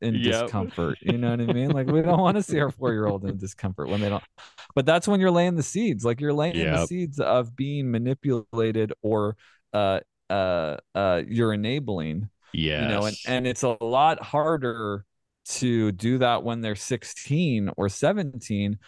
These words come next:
Speaker 1: and you need to do, it's a lot easier to do it when
Speaker 2: Well,
Speaker 1: they're
Speaker 2: and
Speaker 1: five, 'cause
Speaker 2: also
Speaker 1: then they learn when they're five, like, "Oh, my dad's not playing around.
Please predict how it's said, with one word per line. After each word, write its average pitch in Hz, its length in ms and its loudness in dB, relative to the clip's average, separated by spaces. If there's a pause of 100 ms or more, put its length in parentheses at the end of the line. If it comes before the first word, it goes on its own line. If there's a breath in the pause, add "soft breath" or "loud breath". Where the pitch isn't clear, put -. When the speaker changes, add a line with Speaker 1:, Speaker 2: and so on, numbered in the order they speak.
(460 soft breath)
Speaker 1:
and 110 140 2
you 107 60 4
need 117 240 2
to 110 40 -2
do, 101 200 0
it's 101 160 -4
a 101 40 -4
lot 107 180 0
easier 104 460 -4
to 87 80 -8
do 95 120 -2
it 82 40 0
when - 80 -6
Speaker 2:
Well, 98 100 0
Speaker 1:
they're - 20 2
Speaker 2:
and 90 60 -2
Speaker 1:
five, 104 240 2
'cause - 80 -12
Speaker 2:
also 95 80 2
Speaker 1:
then 131 120 0
they 123 100 0
learn 123 420 0
when 98 140 -2
they're 85 120 -2
five, 104 380 0
like, 87 240 -4
"Oh, 107 80 -2
my 110 120 0
dad's 120 320 -2
not 87 140 -4
playing 80 200 -8
around. 76 360 -10